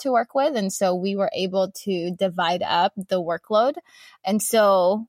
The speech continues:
how was that for you, Anna or Chauncey? Really just talk about the challenges. Were you supposed to, were you the only one who was working on that curriculum? Were you the only teacher?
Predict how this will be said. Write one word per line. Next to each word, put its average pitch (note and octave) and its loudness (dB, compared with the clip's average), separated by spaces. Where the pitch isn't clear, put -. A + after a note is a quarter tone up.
how B3+ 4
was C#4+ 2
that A#3 2
for - -2
you, G3 0
Anna F3 0
or F#3 0
Chauncey? G#3 -2
Really F#3+ 0
just - -8
talk B3 0
about A#3 0
the G3 2
challenges. F#3+ -2
Were G3 0
you G#3 0
supposed G3+ -2
to, F#3+ -2
were B3 2
you B3+ 4
the A3+ 0
only B3 2
one C4+ 0
who C#4+ -2
was B3+ -4
working A#3 -2
on A#3+ -2
that A3+ -2
curriculum? A3+ -4
Were G3+ 0
you G3 0
the F#3 -4
only A3+ -2
teacher? G#3 -4